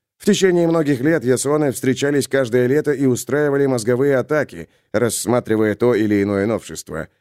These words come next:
А отвечая на твой вопрос, могу сказать следующее. На одном из таких заседаний Арчибальд Полк предложил создать военизированную группу исследователей, которые работали бы на У П П О Н и Р и выступали в качестве оперативных агентов управления.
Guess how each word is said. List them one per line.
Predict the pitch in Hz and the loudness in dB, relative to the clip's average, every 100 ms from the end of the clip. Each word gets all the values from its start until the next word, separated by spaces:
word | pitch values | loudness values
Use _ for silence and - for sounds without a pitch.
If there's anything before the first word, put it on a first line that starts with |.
| _ - | _ -2
А | 110 | 0
отвечая | 135 151 151 190 175 | 2 2 2 0 0
на | 160 | 0
твой | 160 | 0
вопрос, | 156 143 180 156 - - | 0 0 -2 -2 -6 -12
могу | 90 95 104 117 | -6 -4 -2 -2
сказать | 110 120 123 | -2 -2 -2
следующее. | 135 151 85 80 - 65 85 _ _ _ | -2 -2 -4 -10 -10 -10 -12 _ _ _
На | 92 101 | 0 0
одном | 90 110 113 | 2 2 0
из | 98 | 0
таких | 98 123 101 | -2 0 -2
заседаний | 98 98 131 139 127 | -2 0 2 2 0
Арчибальд | 101 110 117 113 120 101 - | 0 -2 -2 -2 -2 -4 -2
Полк | 135 151 131 - | 0 2 0 -2
предложил | 131 120 123 123 143 | 0 2 2 2 0
создать | 127 120 120 131 | 0 0 0 0
военизированную | 123 127 120 104 127 127 123 120 113 | 2 2 2 0 0 0 0 0 0
группу | 113 127 - 98 | -2 -2 0 0
исследователей, | 113 - 135 180 120 87 80 85 85 - _ | 0 -4 -2 0 0 -4 -4 -8 -10 -12 _
которые | - 147 170 160 | -2 0 2 0
работали | 151 170 165 156 | 0 0 2 0
бы | 135 | 2
на | 143 143 139 | 2 0 0
У | 131 | 0
П | 127 | 0
П | - 135 | 0 2
О | 120 123 | 2 0
Н | 123 120 | 0 -2
и | 123 120 | -2 -2
Р | 180 160 117 | 0 0 0
и | 110 | 0
выступали | 107 - 110 139 131 | -2 -2 -2 0 0
в | - | 0
качестве | 127 120 117 123 117 | -2 0 -2 0 0
оперативных | 120 113 120 107 107 110 | 2 0 0 0 0 -2
агентов | 101 107 98 101 | -2 -2 -2 -4
управления. | 107 110 113 107 73 85 85 | -4 -2 -2 -2 -4 -12 -20